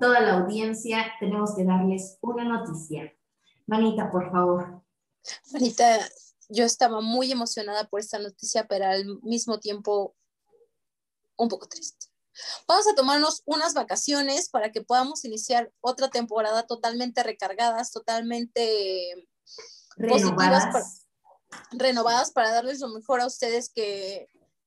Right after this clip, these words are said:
Speaker 2: que
Speaker 1: Nos
Speaker 2: siempre nos
Speaker 1: escuchan
Speaker 2: escuchan. Que nos,
Speaker 1: semana a
Speaker 2: muchísimas
Speaker 1: semana.
Speaker 2: gracias, muchísimas gracias por escucharnos, pero queremos como, como dijo Naye, venir renovadas con nuevos temas, con más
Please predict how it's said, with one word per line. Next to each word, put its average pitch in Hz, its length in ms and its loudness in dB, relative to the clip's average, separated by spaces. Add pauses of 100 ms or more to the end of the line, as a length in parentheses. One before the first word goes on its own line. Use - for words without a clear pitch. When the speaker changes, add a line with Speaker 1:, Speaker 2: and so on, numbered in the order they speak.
(1120)
Speaker 2:
que 262 120 4
Speaker 1:
Nos 226 120 2
Speaker 2:
siempre 285 220 2
nos 233 140 4
Speaker 1:
escuchan 190 240 2
Speaker 2:
escuchan. - 440 2 (480)
Que - 100 8
nos, - 200 8
Speaker 1:
semana 277 140 4
a - 40 4
Speaker 2:
muchísimas 269 380 0
Speaker 1:
semana. - 20 -8 (160)
Speaker 2:
gracias, 262 720 -2
muchísimas 240 480 -4
gracias 254 280 -2
por 233 140 0
escucharnos, 247 640 -2 (300)
pero 359 320 4
queremos 294 540 -2
como, 208 640 -4 (1600)
como 233 240 2
dijo 269 200 0
Naye, 254 280 2
venir 240 320 0 (120)
renovadas 233 800 2
con 247 140 0
nuevos 220 320 -4
temas, 254 560 0
con 220 180 -2 (1000)
más - 1120 0